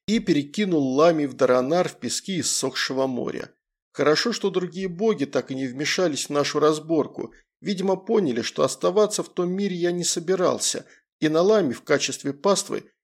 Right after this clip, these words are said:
никто не претендовал. «Фу, но в дальнейшем от перетягивания на себя чистых, имеющих покровителей, пожалуй, зарекусь», пробормотал я, остро понимая, что будь этот божок хоть чуть сильнее,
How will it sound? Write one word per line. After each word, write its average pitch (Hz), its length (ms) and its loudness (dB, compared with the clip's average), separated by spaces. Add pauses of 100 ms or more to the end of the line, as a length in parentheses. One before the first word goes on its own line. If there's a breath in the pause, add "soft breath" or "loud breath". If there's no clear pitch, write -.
никто 170 360 -2
не 143 160 -2
претендовал. 143 960 0 (440)
«Фу, 190 400 0 (220)
но 175 220 4
в 214 60 0
дальнейшем 190 580 2
от 180 100 -6
перетягивания 185 800 2
на 170 100 2
себя 175 320 2
чистых, 180 560 -2
имеющих 170 500 -2
покровителей, 165 680 -2
пожалуй, 156 500 4
зарекусь», 170 680 -2 (360 soft breath)
пробормотал 139 760 4
я, 165 240 6
остро 143 420 -2
понимая, 143 640 0 (180 loud breath)
что - 260 -2
будь 165 300 0
этот 147 280 -2
божок 147 540 4
хоть 147 180 -4
чуть - 360 -4
сильнее, 156 800 0